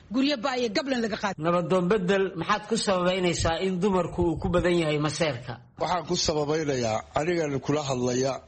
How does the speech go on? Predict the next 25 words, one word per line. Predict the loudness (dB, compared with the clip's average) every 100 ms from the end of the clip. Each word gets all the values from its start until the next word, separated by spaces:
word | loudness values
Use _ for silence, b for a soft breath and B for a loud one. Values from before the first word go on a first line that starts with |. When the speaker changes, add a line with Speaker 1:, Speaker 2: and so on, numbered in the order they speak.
| -20 -8
Speaker 3:
toddoba | -6 -2 -2 0
nikaax | -2 -2 -4 -4
baan | -6 -8
ritay. | -8 -4 -4 -4 -16 -20 -20 -20 -20 -6
Wax | -2 0
iga | 0 -2
dhintay | -2 -2 0
iyo | 0
waxaan | -2 -4 -4
kala | -4 -4
tagnayba. | -6 -6 -8 -10 B B B -4
Mid | -2 0
walibana | 0 0 0 0 -2 -4 -8 -20 -6
markay | -4 -2 -2 0
igu | 0
masayrto | -2 -2 -2 -4 -4 -4
oo | -2
la | -2
dejin | -2 -4 -2 -2 0
waayo, | -2 -4 -4 -4
oo | -4
tolkeed | -2 -2 -2 -2 -4 -16 -10
iyo | -4 -2
walaaladeed | 0 0 -2 -2 -2 -4 -6 -8
iyo | -4